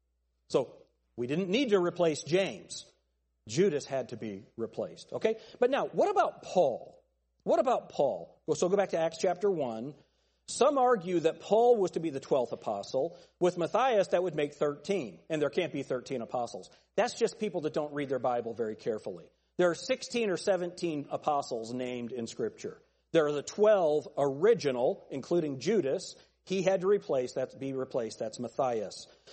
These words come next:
So the number isn't the issue. But Paul, and we've already identified the significance of the twelve,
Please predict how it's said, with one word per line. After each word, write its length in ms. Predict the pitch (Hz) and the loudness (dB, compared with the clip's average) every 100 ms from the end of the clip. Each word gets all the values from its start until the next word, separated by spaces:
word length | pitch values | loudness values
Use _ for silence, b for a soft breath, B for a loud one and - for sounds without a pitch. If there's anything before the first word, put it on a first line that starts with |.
| B | B
So 220 | - 165 | 2 4
the 160 | 160 160 | 4 2
number 640 | 175 214 233 175 139 143 | 4 2 2 0 0 0
isn't 300 | 165 156 147 | 0 -2 -2
the 180 | 139 127 | -4 -2
issue. 380 | 131 - 107 82 b b b _ | -2 -2 -10 -10 b b b _
But 340 | 175 170 - | 2 2 -10
Paul, 640 | - - 285 185 117 131 175 | -2 4 6 6 4 2 2
and 140 | 180 | 2
we've 140 | 175 | 2
already 240 | 190 180 165 | 4 4 4
identified 560 | 151 165 156 143 127 | 4 2 0 0 0
the 80 | 123 | -2
significance 720 | 131 135 135 123 - 110 110 | -6 -4 -4 -4 -8 -8 -8
of 360 | - 117 107 117 | -4 -2 -2 -2
the 100 | 135 | -4
twelve, 540 | - 226 214 120 101 | 2 4 6 4 -4